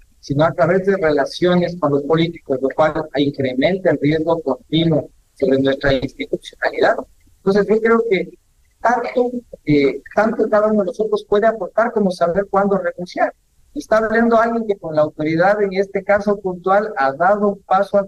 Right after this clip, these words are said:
costado de este proceso eleccionario y ha tomado una posición a favor de quien, estoy convencido, tiene las cualidades, no solamente en el tema de seguridad, sino de formación en el nivel económico, muchas más credenciales a,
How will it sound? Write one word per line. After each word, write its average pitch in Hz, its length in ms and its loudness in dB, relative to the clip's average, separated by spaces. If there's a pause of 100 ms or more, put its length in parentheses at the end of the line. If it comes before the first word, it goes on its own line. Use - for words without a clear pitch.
costado 202 600 -2
de 151 220 -10
este 220 400 -2
proceso 185 560 -4
eleccionario 156 640 -2 (520)
y 135 100 2
ha 135 120 2
tomado 131 460 2
una 220 180 2
posición 214 640 0 (640)
a 139 200 0
favor 151 300 2
de 190 140 0
quien, 143 380 -2
estoy 135 320 0
convencido, 208 680 0
tiene 196 240 2
las 175 140 -2
cualidades, 180 640 0
no - 340 -20
solamente 196 460 -2
en 185 60 -4
el 170 100 -6
tema 185 200 0
de 185 100 -2
seguridad, 185 320 0
sino 190 240 -4
de 202 100 0
formación 170 580 0
en 214 120 2
el 185 120 0
nivel 170 280 0
económico, 196 640 0 (400)
muchas 208 500 0
más 180 240 0
credenciales 170 880 -2
a, 139 100 -2